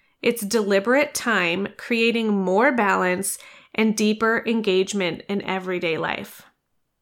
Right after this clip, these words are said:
And that quote is from Alexa Schrimm. I want you to think about this idea of margin, of space in your calendar, of literal blank space.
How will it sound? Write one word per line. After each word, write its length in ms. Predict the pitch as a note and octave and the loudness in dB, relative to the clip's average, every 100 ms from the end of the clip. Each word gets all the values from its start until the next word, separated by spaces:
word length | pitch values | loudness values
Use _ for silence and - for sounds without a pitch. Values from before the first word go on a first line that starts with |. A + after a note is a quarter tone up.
| _ | _
And 160 | - G#3+ | -2 2
that 180 | G#3 - | 2 0
quote 300 | - A3+ - | 0 0 0
is 140 | G#3+ | -4
from 220 | - F#3 - | -2 -2 0
Alexa 720 | F#3+ F3+ F3+ - F3+ F3+ F#3 | 0 0 -2 -6 -4 -4 -6
Schrimm. 520 | - - - - G#3+ - _ _ _ _ _ _ _ _ _ - | -8 -6 -6 -8 -10 -14 _ _ _ _ _ _ _ _ _ -6
I 100 | A3+ | 0
want 180 | D#4 G#4 | 2 4
you 80 | |
to 120 | G#4 - | 2 2
think 220 | C#4+ C#4 | 0 0
about 260 | A3+ G#3 | 0 0
this 180 | G#3 G#3 | -2 -4
idea 600 | F#3+ F#3+ G3 F3 D#3 G3+ _ - _ - | -4 -2 -2 0 -2 -6 _ -20 _ -6
of 120 | G3 | -6
margin, 520 | F#3+ F#3 F#3+ F#3+ E3+ E3+ | 0 2 2 0 -4 -4
of 180 | F#3+ | -4
space 720 | - - - - A#3 A#3 G#3 - | -4 -2 -2 -2 -2 0 -2 -2
in 180 | G#3+ | -2
your 120 | G3 F#3 | 0 -2
calendar, 680 | - A3 A#3 G#3+ F3+ D#3+ - - - - - | -2 0 2 2 0 0 -4 -16 -18 -8 0
of 300 | B3+ G#3+ - _ | 2 2 -6 _
literal 840 | A#3 A3+ A3+ B3 B3+ B3+ B3 B3+ B3 - | -2 0 2 4 4 4 4 2 0 -6
blank 720 | F#3+ F#3 A3 G#3+ G#3+ G#3+ - - _ | -6 -2 2 2 2 0 -6 -20 _
space. 840 | - - - G3 F3 - - - | -2 -2 0 -2 -2 -6 -10 -12